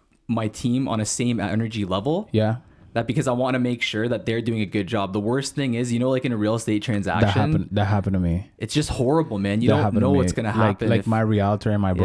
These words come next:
Speaker 2: broker, two different people, bro.
Speaker 1: Yeah, it doesn't make
Speaker 2: It
Speaker 1: sense.
Speaker 2: was
Speaker 1: They have to be on
Speaker 2: fucked,
Speaker 1: the
Speaker 2: bro.
Speaker 1: same page.
Speaker 2: Like, you don't understand. Like, I ended up being my own broker.
Speaker 1: That's, that's just too much work for you, man.
Speaker 2: Like, that guy pre-approved me,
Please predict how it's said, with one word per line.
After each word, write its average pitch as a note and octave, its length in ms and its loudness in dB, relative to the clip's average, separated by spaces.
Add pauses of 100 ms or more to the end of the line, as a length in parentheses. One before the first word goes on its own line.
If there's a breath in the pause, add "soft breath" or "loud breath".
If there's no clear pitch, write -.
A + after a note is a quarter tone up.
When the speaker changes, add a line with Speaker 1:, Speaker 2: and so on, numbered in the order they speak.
(160)
Speaker 2:
broker, G#2+ 260 2 (100)
two G#2+ 180 2
different G2 340 0
people, F#2 280 0
bro. F2 160 2
Speaker 1:
Yeah, D#3+ 240 2
it - 140 -4
doesn't D#3+ 240 -2
make D#3+ 160 -4
Speaker 2:
It - 80 -2
Speaker 1:
sense. F3+ 120 2 (100)
Speaker 2:
was - 60 -6
Speaker 1:
They C3 80 0
have E3+ 200 0
to G2+ 80 2
be G2+ 120 2
on E3 80 0
Speaker 2:
fucked, C3 120 -2
Speaker 1:
the F#2+ 40 0
Speaker 2:
bro. - 40 2
Speaker 1:
same D#3+ 220 0
page. C3+ 500 -4
Speaker 2:
Like, A#2+ 100 2
you B2 80 2
don't B2+ 80 2
understand. G#2+ 320 0
Like, G2+ 160 -2
I A#2 180 0
ended G#2+ 200 0
up F#2 100 -2
being F#2+ 180 2
my F2+ 140 2
own F2+ 140 2
broker. F2+ 460 -2 (260)
Speaker 1:
That's, - 180 -6
that's - 220 -4
just - 180 -8
too G3+ 80 2
much G3+ 160 -2
work B2+ 280 -4
for E3 120 -4
you, F#2 140 0
man. D#2+ 240 -2
Speaker 2:
Like, G2+ 220 0
that A#2 220 0
guy G#2+ 460 0 (160)
pre-approved G#2+ 640 0
me, G2+ 400 0